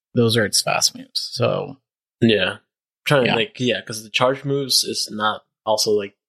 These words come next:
Speaker 2: the greatest, but
Speaker 1: I-, Iron Head, Play Rough, Power Up Punch,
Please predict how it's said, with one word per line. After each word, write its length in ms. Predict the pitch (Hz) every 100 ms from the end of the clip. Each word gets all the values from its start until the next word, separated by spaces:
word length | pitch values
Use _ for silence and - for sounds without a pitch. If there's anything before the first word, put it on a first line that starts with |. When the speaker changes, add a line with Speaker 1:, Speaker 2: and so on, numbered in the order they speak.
| _
Speaker 2:
the 100 | 101 104
greatest, 640 | 104 101 120 127 - _
but 240 | - 95 113 _ _
Speaker 1:
I-, 100 | - - -
Iron 320 | 127 127 131
Head, 340 | 127 123 117 _ -
Play 180 | 113
Rough, 460 | 107 110 110 107 _ _ _ _
Power 300 | - 117 110
Up 140 | 104 - -
Punch, 680 | 110 104 107 - - -